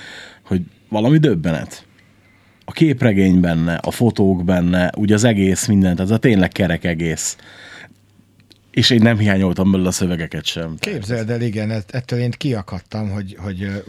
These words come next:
Speaker 2: volt olyan írás, ahol, ahol még az a, a huszonnégy oldalas füzet sem volt elég a, a, az írónak. Ő a,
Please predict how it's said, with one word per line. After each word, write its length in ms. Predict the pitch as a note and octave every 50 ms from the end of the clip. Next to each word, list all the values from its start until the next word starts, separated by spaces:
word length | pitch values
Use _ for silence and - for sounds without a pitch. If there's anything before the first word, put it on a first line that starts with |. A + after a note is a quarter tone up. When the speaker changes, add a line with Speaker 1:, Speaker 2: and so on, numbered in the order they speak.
| G#2 F#2
Speaker 2:
volt 300 | B2 D3 C3 A2+ G2 -
olyan 260 | G#2 F#2+ F#2+ F#2 F2+
írás, 600 | F#2 F#2 G2 G#2 G#2 A#2 A#2+ B2 B2+ B2 - - -
ahol, 460 | _ G#2+ F#2+ F#2 G2 F#2+ F#2+ F#2+ F#2+ - _ - _ _ _
ahol 280 | A2 G#2 G#2 G#2+ G#2
még 240 | G2+ A2 A2 A2 G2+
az 200 | C#3+ D3+ B2+ G2+
a, 260 | A2 G2 F#2+ F#2 F2+ -
a 100 | - G#2
huszonnégy 720 | G#2 D3+ F#3 - - - A#2+ G#2 G2 G2+ G#2 G2+ F#2+ F2 F#2
oldalas 480 | F#2 F2+ E2+ E2 F2 E2+ E2+ D#2+ -
füzet 400 | - - A2 G2 E2 F2+ F2+ F2+
sem 420 | - - - - C3 A#2 G2 F2+ E2+ D#2+
volt 240 | E2 D#2 D#2 D#2 -
elég 420 | F2 E2 D#2+ D#2 D#2+ F2 F2 F2
a, 160 | E2+ D#2+ D#2 D#2 D2+ C#2+ C#2 C2 _
a, 460 | D2+ D2+ D2 D2 D2 D2 C#2+ C#2 - _
az 160 | D2 D2+ D#2 F2
írónak. 580 | F2+ F2 D#2+ D#2+ D2+ D2 D#2 F2+ G2+ G#2+ - - - - - - - _ _ _
Ő 240 | - G#2+ G2+ G2+ G2+
a, 280 | G2+ G2 F#2+ F#2 E2+